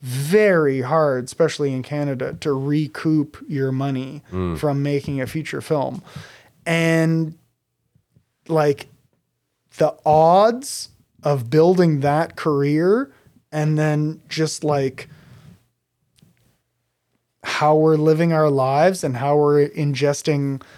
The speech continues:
Speaker 1: content. I don't know about you, but, like,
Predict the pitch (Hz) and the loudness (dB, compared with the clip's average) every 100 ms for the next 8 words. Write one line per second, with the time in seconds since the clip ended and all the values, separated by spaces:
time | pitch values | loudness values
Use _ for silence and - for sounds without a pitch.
0 | _ - 151 170 196 160 233 294 285 247 | _ -4 -2 0 -2 0 4 6 6 6
1 | 226 185 143 151 190 277 226 160 156 151 | 6 4 2 2 4 4 2 0 2 2
2 | 147 143 | 2 0